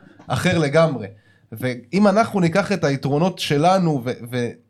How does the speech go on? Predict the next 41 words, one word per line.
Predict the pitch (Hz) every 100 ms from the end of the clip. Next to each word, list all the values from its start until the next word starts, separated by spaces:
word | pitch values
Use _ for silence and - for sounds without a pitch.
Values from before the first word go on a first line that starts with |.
| _ 123
ונחזק | 127 123 - 120 175 185
את |
היתרון | 170 135 175
שלנו | 170
במקום | 143 123 180 180
לנסות | 151 127 175 160
להיות | 165 170
הכל | - 180
מהכל, | 175 139 139 220 208 202 _ _ _ _ -
אני | 113 123
חושב | 131 185
שהכדורגל | 170 175 139 85 _ - 131 160 165
שלנו | 160 139
יהיה | 147
במקום | 143 127 156
קצת | 143 - 156
יותר | 143 151 139
טוב, | 110 98
כי | -
נוכל, | 113 117 143 170 143 - _ _ _
אתה |
יודע, | 135 143
כל | - 185
אומת | 196 190 196
כדורגל | 190 147 147 185 170 151
יש | 165 160
לה | 170
את | 135 131
ה-, | 117 113 110
את | 113
היתרונות | 120 120 123 135 156
שלה, | 139 127 123 113
את |
הדברים | 113 110 117 127
שהסקנדינביות, | - 117 117 - 139 127 143 165 156 165 165 160
אתה | -
יודע, | 135 127 123
עם | 123 120 127 117 - -
האוטים | 160 170 175 165
הארוכים | 151 147 151 196 196 185
ו-, | 160